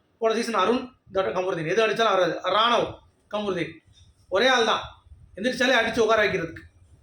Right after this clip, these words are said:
So, இந்த மாதிரியான நிகழ்ச்சியை நீங்க வந்து பாத்தீங்கன்னா இப்படி பண்ணீங்க அப்படின்னா அப்புறம் எப்படிங்க உங்களுக்கு வந்து இதாகும்? இதை வந்து சப்போர்ட் பண்ற சில பேர் பிளைண்டா வந்து பாத்தீங்கன்னா, "ஓகே, சூப்பரா பண்றாரு." நம்ம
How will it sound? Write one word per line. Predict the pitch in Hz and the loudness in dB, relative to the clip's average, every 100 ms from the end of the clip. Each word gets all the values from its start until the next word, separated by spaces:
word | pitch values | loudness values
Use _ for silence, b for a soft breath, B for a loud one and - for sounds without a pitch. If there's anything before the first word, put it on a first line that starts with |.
| _ - | _ -12
So, | - 254 | -2 0
இந்த | 277 | 2
மாதிரியான | 302 294 294 294 311 | 4 4 4 2 2
நிகழ்ச்சியை | 277 254 269 262 262 | 2 2 2 2 2
நீங்க | 240 226 | 2 2
வந்து | 214 240 226 | 0 2 2
பாத்தீங்கன்னா | 208 196 202 226 208 196 | 2 0 0 0 2 0
இப்படி | 165 214 | -2 -2
பண்ணீங்க | 254 247 | 0 0
அப்படின்னா | 185 175 151 139 165 214 - - - - _ | 0 -2 -4 -2 0 0 -2 -8 -20 -20 _
அப்புறம் | - 208 214 | -4 -2 0
எப்படிங்க | 214 277 247 | 2 2 2
உங்களுக்கு | 202 180 | 2 0
வந்து | 165 175 180 | -4 -2 0
இதாகும்? | 165 147 151 | 0 0 -2
இதை | 165 240 | 0 2
வந்து | 233 240 285 | 2 2 0
சப்போர்ட் | 240 214 226 214 | 0 0 0 0
பண்ற | 208 202 214 214 - - - - - | -4 2 2 2 -4 -16 -20 -16 -12
சில | - 233 | -2 -2
பேர் | 208 214 202 | 0 0 0
பிளைண்டா | 170 214 233 233 208 | 0 2 2 2 2
வந்து | 202 196 | 2 0
பாத்தீங்கன்னா, | 196 185 | 0 0
"ஓகே, | 208 202 | -2 -2
சூப்பரா | 175 196 208 185 | -2 -2 -2 0
பண்றாரு." | 180 175 151 - - - _ - - _ _ - - _ - - - - | 0 0 0 -4 -16 -20 _ -20 -20 _ _ -20 -20 _ -20 -20 -20 -8
நம்ம | 175 196 202 202 | -4 -4 -2 0